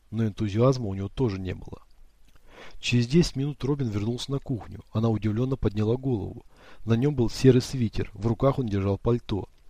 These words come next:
«Я вернусь через час», сказал он. «У меня дело». Он наклонился, чтобы ее поцеловать. «Ты работаешь в Новый год?»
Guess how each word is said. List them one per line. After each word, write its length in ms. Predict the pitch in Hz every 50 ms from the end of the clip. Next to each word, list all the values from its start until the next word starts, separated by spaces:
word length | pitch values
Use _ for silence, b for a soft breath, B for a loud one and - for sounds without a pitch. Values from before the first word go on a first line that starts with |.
| - - - - -
«Я 140 | 104 110 113
вернусь 360 | 104 104 104 104 110 120 -
через 300 | - - 135 139 143 135
час», 280 | - - - 139 107 -
сказал 380 | - - 101 95 98 95 - -
он. 180 | 101 92 - - - - - -
«У 60 | 107
меня 280 | 110 107 107 110 117 120
дело». 400 | 117 113 110 101 92 95 - - - - - - - - - b b b b b b b b b b
Он 160 | 110 117 127
наклонился, 720 | 135 123 - 127 143 147 151 143 123 104 - - 110 - - - -
чтобы 280 | - - - 110 98 107
ее 100 | 110 107
поцеловать. 640 | - - - - 113 120 120 110 98 98 - - - - - - - - - b b b b b b
«Ты 120 | - 127 120
работаешь 480 | 123 120 123 127 120 - 117 - -
в 60 | 110
Новый 220 | 113 120 113 107 110
год?» 340 | 110 127 147 151 - -